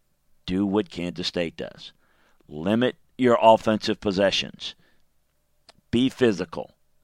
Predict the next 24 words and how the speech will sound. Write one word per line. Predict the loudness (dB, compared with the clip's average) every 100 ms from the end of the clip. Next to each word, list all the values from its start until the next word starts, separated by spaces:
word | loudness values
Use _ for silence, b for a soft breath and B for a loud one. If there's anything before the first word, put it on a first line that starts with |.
| _ _ _ 2
Be | 2
bigger. | 2 2 2 0 -12 -18 _ -12 -2
Be | 0
stronger. | 0 2 4 4 2 -10 _ _
Hey, | -12 -10 -10 -14
heck, | -2 0 0 -2
be | -2 -2
tougher. | 4 8 10 8 -2 -6 _ _ _ _ _ _ _ _ _ _ -12
It, | -10 -4
it | -2 0
works. | 2 2 0 -6
It's | -4 2
not | 2 2 0
going | 0 2
to | 2
win | 2 2 2 2
them | 0 0
the | -2
Big | -2 -4 -6
Twelve. | 2 4 4 0 -14 _ _ _ _ _ -6
They're | 2 4
not | 8 8 8
in | 4 2
it | 0 -4